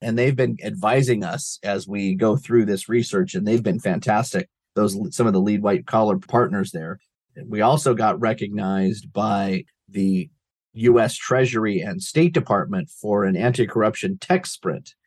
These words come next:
using the same methodologies, as well as some of the ideas around what could be done with blockchain and smart contracts.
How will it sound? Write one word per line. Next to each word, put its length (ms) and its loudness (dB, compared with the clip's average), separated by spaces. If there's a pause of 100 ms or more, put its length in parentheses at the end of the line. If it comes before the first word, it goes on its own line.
using 360 2
the 80 4
same 300 2
methodologies, 840 2 (480)
as 220 -4
well 200 2
as 80 -2
some 140 0
of 60 2
the 100 2
ideas 540 2
around 280 -6
what 160 -8
could 160 -2
be 120 -4
done 280 0
with 220 -4
blockchain 500 -2
and 120 -6
smart 280 -2
contracts. 640 -4